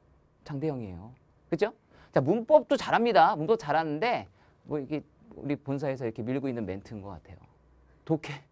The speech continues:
독해 선생님 수업, 어, 들으면 후회하지 않도록 열심히 하겠습니다. 어찌됐든 자, 우리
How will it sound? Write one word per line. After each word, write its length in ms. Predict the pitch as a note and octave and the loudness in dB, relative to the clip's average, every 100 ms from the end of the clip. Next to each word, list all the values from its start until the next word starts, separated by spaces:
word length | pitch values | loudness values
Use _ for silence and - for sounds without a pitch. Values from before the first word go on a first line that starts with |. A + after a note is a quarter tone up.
| _ _ _ | _ _ _
독해 240 | D3 D3+ | -6 -2
선생님 300 | E3 F3+ F3+ | -2 0 -4
수업, 340 | D3 C3 C#3+ - _ | -4 -4 -4 -6 _
어, 240 | G#2+ G2+ G2+ | -4 -4 -2
들으면 260 | C3 B2 | -4 -4
후회하지 360 | C3 G#3+ G#3+ E3+ | -2 2 2 0
않도록 480 | F#2 G2 A#2+ C#3 - | -6 -8 -4 -4 -2
열심히 280 | G2+ G2+ G2+ | -4 -4 -12
하겠습니다. 500 | B2 D3 - G#2 - - - | -12 -12 -16 -20 -20 -20 -6
어찌됐든 680 | - E3+ C4 A#3+ - A#3 A#2+ - _ | 8 8 10 6 8 6 6 -4 _
자, 180 | A#2 A2+ | 0 0
우리 340 | A2+ B2 F3 | 0 -2 -2